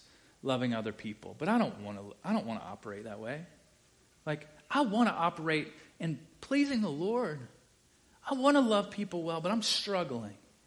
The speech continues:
Guys, this is not about being perfect. This is about progress and sanctification to become more and more like Jesus. So if you go, "Man, I love God, but I struggle, and I confess that, and I wanna repent of that,"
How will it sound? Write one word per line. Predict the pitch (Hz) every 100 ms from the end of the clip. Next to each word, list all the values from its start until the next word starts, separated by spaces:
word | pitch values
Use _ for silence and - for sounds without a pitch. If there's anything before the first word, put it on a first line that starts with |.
| _ _ -
Guys, | 220 180
this | 180 285
is | 262 196
not | 214 214
about | 190 170 127
being | 196 170 113 -
perfect. | - 240 160 208
This | 247
is | 247 180
about | 160 160 - - -
progress | - 214 214 220 135 147 117 - - - - _ _ _
and | 156 160
sanctification | - 247 240 220 185 190 - 208 202 175 147 - - -
to |
become | 170 185 220 185
more | 185 214
and | 247
more | 208 185
like | 160 123
Jesus. | 120 113 95 - - - - - - _ _ _ _ _ _
So | - 214
if |
you | 226
go, | 208
"Man, | 220 254
I | 254
love | 220 226 247 185
God, | 196 196 185
but | 185
I | 185
struggle, | - - 240 247 214 190
and | 185
I |
confess | 190 185 185 - 247 247
that, | 226 196
and | 190
I |
wanna | 202 233
repent | 214 202 226 233
of | 208
that," | 175 -